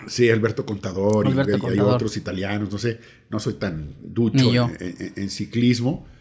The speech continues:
Speaker 1: Sé andar en bicicleta.
Speaker 2: A mí han pedaleado mi bicicleta,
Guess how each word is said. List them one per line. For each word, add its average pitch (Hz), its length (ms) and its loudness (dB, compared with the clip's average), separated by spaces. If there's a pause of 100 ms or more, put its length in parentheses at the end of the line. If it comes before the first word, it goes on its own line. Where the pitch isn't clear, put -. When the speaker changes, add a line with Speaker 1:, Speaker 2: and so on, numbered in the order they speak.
Speaker 1:
Sé - 300 2
andar 117 240 2
en 117 100 2
bicicleta. 107 560 -2 (160)
Speaker 2:
A 156 100 6
mí 160 160 6
han 165 160 6
pedaleado 156 500 6
mi 220 120 10
bicicleta, 143 580 4